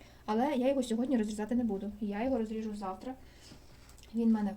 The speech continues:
остигне сьогодні до вечора добряче. Завтра вже на холодну, ніч постоє. Взагалі житні хліба розрізаються на наступний день. Це житньо-пшеничний, але все одно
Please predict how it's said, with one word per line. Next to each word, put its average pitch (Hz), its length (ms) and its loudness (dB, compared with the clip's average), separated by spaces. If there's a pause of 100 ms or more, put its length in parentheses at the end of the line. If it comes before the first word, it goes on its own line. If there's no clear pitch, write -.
остигне 294 500 0
сьогодні 247 300 2
до 226 100 2
вечора 240 380 0
добряче. 247 500 -2 (1120)
Завтра 214 380 -4
вже 208 100 0
на 208 120 2
холодну, 240 500 2 (100)
ніч 233 200 6
постоє. 262 580 0 (380)
Взагалі 233 340 2
житні 226 280 2
хліба 220 360 -2 (920)
розрізаються 220 520 0
на 202 100 2
наступний 214 460 0
день. 226 240 -2 (880)
Це 214 220 -8
житньо-пшеничний, 226 840 -4 (300)
але 220 200 -2
все 214 220 -6
одно 208 300 -2